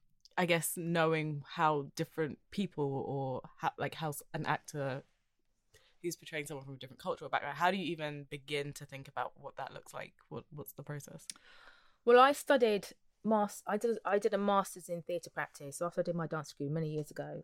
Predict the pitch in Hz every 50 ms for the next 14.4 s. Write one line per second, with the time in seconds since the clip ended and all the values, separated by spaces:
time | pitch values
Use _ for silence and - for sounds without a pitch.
0 | - - 156 156 - - _ _ _ - - 156 160 160 196 190 185 175 - -
1 | 170 156 - - 170 165 165 165 160 170 160 147 - 160 - - 160 156 156 147
2 | 160 - - 170 165 180 190 180 185 185 - 165 151 156 143 - 143 139 139 -
3 | - 175 170 - 170 160 165 - - 147 147 165 160 147 135 135 135 131 - -
4 | _ - 180 175 180 185 190 185 - - 190 175 170 165 160 160 165 202 233 -
5 | - - 165 165 151 170 165 165 - - 160 156 151 151 147 - _ _ _ -
6 | _ _ _ _ _ _ _ _ _ _ _ _ _ _ _ _ - - - 208
7 | 180 165 143 135 131 - - _ _ - 160 156 151 156 151 - - 151 147 -
8 | - 143 135 - - - - _ - - _ _ _ _ _ _ _ _ _ -
9 | - - - - _ _ _ - - - - 170 156 151 147 143 143 143 143 143
10 | 151 - _ _ - - - 202 196 247 254 196 156 - - 156 147 147 - -
11 | - 131 - - 160 170 - - - - - 165 160 - - - - 185 196 214
12 | - _ - - - _ - - - - 247 - 330 320 339 - - 339 320 -
13 | - 226 - 233 220 - - 220 220 208 - 185 214 208 202 202 208 - - -
14 | - 220 202 202 208 233 277 302